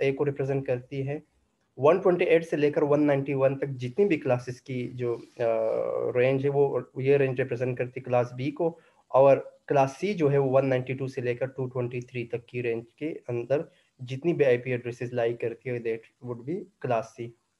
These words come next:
Class D जो है, basically two ट्वेंटी फ़ोर से लेकर टू थर्टी नाइन तक है।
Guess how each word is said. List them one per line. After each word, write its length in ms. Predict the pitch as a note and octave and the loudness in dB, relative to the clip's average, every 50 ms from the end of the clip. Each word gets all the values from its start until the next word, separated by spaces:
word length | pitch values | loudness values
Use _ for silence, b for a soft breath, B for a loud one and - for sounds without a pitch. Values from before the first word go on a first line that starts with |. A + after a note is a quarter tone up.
| _ - | _ 2
Class 300 | D#3 D3 D3+ D3+ D3 - | 4 4 4 4 0 -6
D 180 | C#3+ C3+ C3 C3+ | -8 -8 -6 -6
जो 260 | D3+ G3 G#3 F#3+ E3+ | -4 -4 -4 -2 0
है, 140 | D#3+ D#3+ D3 | 2 2 2
basically 400 | D3 C#3+ C#3 D#3 D3 D#3 D3 D3 | 2 0 0 -2 -6 -6 -6 -6
two 80 | D#3+ D3+ | -6 -6
ट्वेंटी 300 | D3+ D#3+ C#3 C3+ C#3+ C3+ | -4 -4 -4 -4 -6 -8
फ़ोर 240 | C#3 - C3+ C3+ | -6 -4 -4 -4
से 140 | C3+ - C3 | -4 -6 -6
लेकर 220 | B2 B2 B2 B2+ B2+ | -6 -6 -6 -6 -10
टू 220 | - - C#3 C3+ | -10 -8 -8 -8
थर्टी 280 | C3+ C#3 B2+ - C3+ B2 | -6 -6 -8 -6 -6 -4
नाइन 260 | A#2+ A#2 B2 C#3 D3 | -4 -4 -4 -4 -6
तक 180 | - D#3 D3 - | -6 -8 -8 -6
है। 240 | C3+ C3 C3 - _ | -8 -8 -8 -10 _